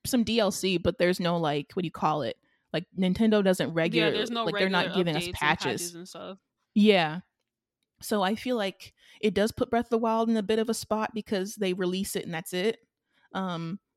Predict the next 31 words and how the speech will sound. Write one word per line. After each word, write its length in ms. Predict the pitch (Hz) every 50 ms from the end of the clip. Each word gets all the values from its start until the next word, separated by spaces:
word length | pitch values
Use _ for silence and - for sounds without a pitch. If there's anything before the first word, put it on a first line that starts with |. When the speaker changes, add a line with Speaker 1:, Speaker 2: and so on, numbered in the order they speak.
| _ _ _ - 202
Speaker 1:
and 180 | 190 180 180
so 160 | - - 180
it's 140 | 175 - -
not 160 | 196 196 -
really 180 | - 185 180 170
room 400 | 165 170 175 180 180 180 180 180
for, 640 | - - - 180 175 170 170 160 160 165 180 185 - - - - _ _ _ _
like, 180 | - 180 175 - -
asking 440 | 165 165 175 - - 208 196 196 190
<laughs> 20 |
Nintendo 520 | 185 190 196 - 220 208 196 208 196 220
to 100 | 208 208
do 180 | 202 208 226 247
something, 380 | - - 240 240 254 - 311 - - - -
<laughs> 120 | 403 -
'cause 200 | - 339 - -
knowing 400 | 220 220 226 277 277 220 202 202
will, 220 | 196 202 185 - - - - - 208
Nintendo, 380 | 196 202 208 262 226 202 185
they 120 | 196 196 196
will 120 | 175 175 170
not 280 | 165 156 151 - -
do 200 | - 165 156 -
it. 80 | 226 233
Speaker 2:
Yeah. 320 | 226 208 190 185 214 247 240
Speaker 1:
<laughs> 100 | 285 262 269 - - - - 453 302 - -
They 140 | 202 196 202
don't 220 | 214 208 208 151 180
listen 300 | 185 185 - - 170 160
to 60 | 165
us. 340 | 156 156 170 202 - -